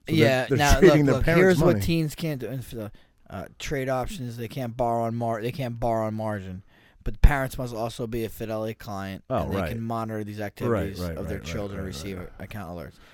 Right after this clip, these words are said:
Speaker 1: Listen.
Speaker 2: Deposits are capped at thirty thousand annually.
Speaker 1: There are some thirteen-year-old geniuses, but in the world we live in today, they're few and far between. Most thirteen-year-olds are fucking idiots.
Speaker 2: Yeah, but don't you think? I mean, listen, think about it. I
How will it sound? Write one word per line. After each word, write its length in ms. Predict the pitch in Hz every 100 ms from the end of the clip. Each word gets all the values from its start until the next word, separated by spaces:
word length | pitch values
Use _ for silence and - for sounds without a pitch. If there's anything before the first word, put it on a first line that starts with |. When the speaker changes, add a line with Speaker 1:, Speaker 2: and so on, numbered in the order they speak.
| -
Speaker 1:
Listen. 180 | 151 -
Speaker 2:
Deposits 440 | 160 160 147 143 139
are 80 |
capped 340 | 117 156 127 -
at 140 | -
thirty 240 | 131 120 117
thousand 380 | 113 107 104
annually. 520 | 85 98 98 90 78 - _ _ _ _ _ _ _ _ _ _ _ _
Speaker 1:
There 240 | 113 156 185
are 480 | 139 143 131 127 - -
some 340 | - 117 107
thirteen-year-old 760 | 95 131 107 117 117 107 101 90
geniuses, 640 | 80 101 92 73 71 67 - - - _ _
but 200 | 104 104
in 100 | 98 98
the 60 |
world 300 | 92 117 143
we 80 | 135
live 180 | 127 131
in 80 | 117
today, 300 | 117 113 110
they're 240 | 98 104 92
few 340 | - 143 123
and 80 | 110
far 180 | 117 107
between. 300 | 90 110 90
Most 240 | 107 117
thirteen-year-olds 600 | - 120 107 104 104 101
are 60 | 85
fucking 420 | - - 110 104
idiots. 160 | 95 202
Speaker 2:
Yeah, 120 | 180
but 140 | 165 160
don't 160 | 220
you 60 | 233
think? 220 | 226 175
I 40 |
mean, 80 | 214
listen, 340 | 190 143 113 - _
think 140 | 214 185
about 240 | 107 95
it. 100 | 90 - _ _ _ _ _
I 40 | -